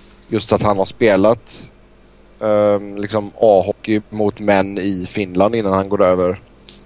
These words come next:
Så att det inte är att man går direkt från juniorhockey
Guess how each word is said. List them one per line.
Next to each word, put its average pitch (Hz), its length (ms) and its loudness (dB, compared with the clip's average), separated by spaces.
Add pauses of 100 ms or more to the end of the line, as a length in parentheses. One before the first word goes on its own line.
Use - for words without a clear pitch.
(500)
Så - 120 -4
att - 80 -10
det 110 60 -4
inte 104 140 0
är 101 40 6
att 95 80 2
man 98 120 -6
går 98 200 2
direkt 98 320 0
från 92 320 -2 (460)
juniorhockey 95 1080 -2